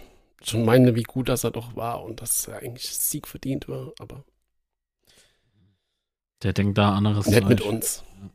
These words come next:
Speaker 1: So. Nee, war auf jeden Fall sehr schön, auch wenn die Tonqualität in Paderborn, können sie noch ein bisschen üben,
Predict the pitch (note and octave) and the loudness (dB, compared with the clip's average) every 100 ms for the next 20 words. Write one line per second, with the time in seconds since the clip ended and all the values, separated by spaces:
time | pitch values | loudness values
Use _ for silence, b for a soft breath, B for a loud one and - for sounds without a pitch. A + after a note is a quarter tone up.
0 | _ _ _ _ _ _ - G2+ F#2 _ | _ _ _ _ _ _ -8 -8 -8 _
1 | _ _ _ _ _ _ _ _ _ _ | _ _ _ _ _ _ _ _ _ _
2 | _ _ - A#2 A2+ E3 F3+ D3+ C#3 B2 | _ _ -4 2 6 8 10 8 6 6
3 | C3 - B2 G#2+ F#3+ - D3+ C3 C3 D#3+ | 4 6 4 8 6 8 8 8 10 8
4 | - C3+ C#3 C#3 C#3 C3+ B2 B2+ A#2+ A2+ | 8 6 6 6 8 6 6 8 8 8
5 | B2+ C#3 C#3 C3 F3+ D#3 C3 C3+ D#3 - | 6 6 4 6 8 8 6 6 2 0
6 | C#3 C#3+ E3 F#3 | -2 -2 -2 -4